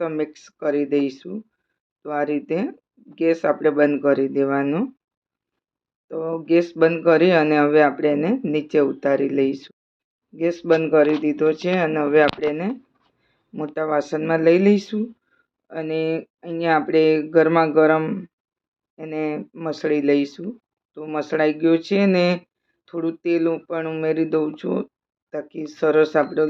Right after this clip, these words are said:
લોટ ગુંદાઈ જાય અને સરસ મિક્સ થઈ જાય. તો આપણે એનો મોણ નથી આપવાનું. તો લોટ પણ આપણો સરસ બંધાઈ ગયો છે અને ચાલો હવે આપણે નાસ્તાની તૈયારી કરીએ.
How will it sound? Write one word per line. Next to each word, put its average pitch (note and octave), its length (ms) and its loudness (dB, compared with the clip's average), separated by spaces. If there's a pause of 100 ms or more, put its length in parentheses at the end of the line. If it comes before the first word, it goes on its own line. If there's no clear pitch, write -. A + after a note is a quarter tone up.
(400)
લોટ D3 340 -6 (920)
ગુંદાઈ D#3 420 2
જાય E3 400 0
અને D3+ 240 0 (120)
સરસ D#3 500 4
મિક્સ D#3+ 380 0
થઈ D3+ 220 -6
જાય. D#3 300 -2 (1000)
તો - 40 -12 (200)
આપણે D#3+ 280 -2
એનો E3 260 2
મોણ D#3+ 380 2
નથી D#3+ 420 2
આપવાનું. D3+ 600 0 (680)
તો E3+ 40 -12 (960)
લોટ F3+ 240 -6
પણ F#3+ 200 -6
આપણો F3 320 -2
સરસ E3 400 2 (100)
બંધાઈ D#3 480 2
ગયો D#3+ 180 -4
છે E3 240 -6 (640)
અને E3 220 -10
ચાલો E3+ 360 2
હવે D#3+ 240 4
આપણે D#3+ 360 2 (120)
નાસ્તાની E3 640 0
તૈયારી D3+ 520 2
કરીએ. E3 340 -2